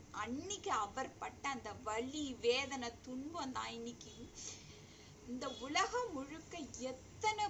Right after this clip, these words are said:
கோடி மக்கள் அவரை நம்புறாங்க, அவரை நேசிக்கிறாங்க, அவர் பக்கம் திரும்புறாங்க.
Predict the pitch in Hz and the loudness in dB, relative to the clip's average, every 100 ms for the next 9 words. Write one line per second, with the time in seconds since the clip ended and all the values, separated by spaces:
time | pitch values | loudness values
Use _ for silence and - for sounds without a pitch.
0 | - 320 302 254 226 226 - 320 262 226 | 0 -2 0 0 -2 -4 -4 0 0 0
1 | 214 208 202 254 311 262 233 - - - | -4 -6 -4 -2 2 0 0 -8 -12 -14
2 | - - - - - 226 226 226 226 247 | -14 -14 -16 -14 -2 0 0 0 0 2
3 | 320 - 285 269 233 233 233 - - - | 2 0 -4 -2 -4 -4 -10 -12 -14 -16
4 | - - - - - - 226 330 339 320 | -14 -16 -16 -16 -16 -2 4 4 4 2
5 | 403 381 294 294 294 269 247 | 2 0 -2 -2 0 0 0